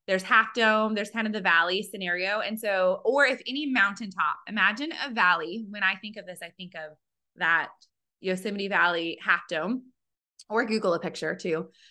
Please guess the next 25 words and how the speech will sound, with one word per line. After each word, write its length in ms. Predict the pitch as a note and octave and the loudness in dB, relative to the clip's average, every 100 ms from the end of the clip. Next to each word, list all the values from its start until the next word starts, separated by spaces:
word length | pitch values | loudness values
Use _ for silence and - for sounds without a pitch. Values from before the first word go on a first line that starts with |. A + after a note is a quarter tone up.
| _ A#3+ | _ 4
But 260 | A3 - - _ _ _ | 4 4 -6 _ _ _
it's 240 | A#3 B3 - | 0 0 -2
the, 420 | B3 A3+ A3 G3+ - | 0 2 2 0 0
there's, 300 | A3 A3+ A3 - | 2 4 2 0
um, 600 | G3+ F#3+ F3 D#3+ E3+ F3 _ _ _ _ _ - _ _ | 4 6 4 2 -8 -12 _ _ _ _ _ -20 _ _
let's 180 | G3 F#3+ | -10 -6
see, 200 | F#3+ - | -4 0
there 220 | G3 A#3 | 6 6
is 200 | C4 A#3+ | 8 6
a 100 | A#3+ | 6
mountaintop. 720 | A3+ F#3 F3+ F#3 D#3 D3+ - - _ _ _ - | 4 4 2 -2 -6 -4 -4 -4 _ _ _ 0
And 500 | A3 G3 G3 F3+ F3+ - _ _ _ _ - | 2 6 4 4 0 -6 _ _ _ _ 2
at 300 | A3 G#3+ G#3 | 4 4 6
one 340 | A3+ D4 F#4+ | 6 6 4
point, 500 | - C#4+ A#3 F3 - - | 2 4 4 2 -4 -12
we 180 | F3 A#3+ | -2 0
were 300 | A#3 F#3+ - | 6 6 8
all 600 | G3 G3+ G#3 G#3 G#3 - F#3+ | 8 10 8 8 6 4 2
on 400 | G3 G3+ G3 F3+ | 4 6 6 2
this 180 | E3+ | -4
mountaintop 840 | G3 F#3 F3+ F#3 G3+ G3 F#3 E3+ - - | -4 0 0 0 -4 -2 2 2 2 -4
together, 580 | F#3 F3+ D3 B2+ G#2 E3+ | -6 -2 -2 -4 -6 -2
me 540 | G3+ A#3+ B3+ B3+ A#3+ G3 | 4 6 6 4 0 -2
and 260 | G3+ F#3+ | -2 0
God, 280 | F3+ D#3 B2 | 2 4 2